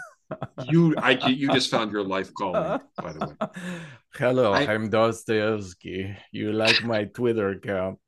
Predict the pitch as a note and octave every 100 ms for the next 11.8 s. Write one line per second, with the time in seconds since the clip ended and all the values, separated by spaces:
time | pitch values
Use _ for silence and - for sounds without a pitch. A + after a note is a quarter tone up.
0 | - - - C3 - - B2 - - -
1 | _ - A2+ A2 G2 - A#2+ A2 G#2 G2+
2 | F#2 A2+ G#2 - G#2 G#2 G#2 A#2 - -
3 | - - E3+ D3 - _ _ - - A#2+
4 | - B2+ A2 A2 A2+ C#3 G2+ F2+ F2 E2+
5 | - - - - C#3+ - - - D3+ B2+
6 | C#3 D3 C#3 B2+ A2 G2 G#2+ - - -
7 | - _ - - A#2+ A2 G2 F#2+ F#2+ F2+
8 | E2 E2+ E2+ E2 - - - C#3 - C3+
9 | - - A#2+ - - - B2 B2+ - _
10 | _ _ _ C#3 C#3 D3 D3 C#3 B2+ B2
11 | A#2 - - - B2+ A2+ -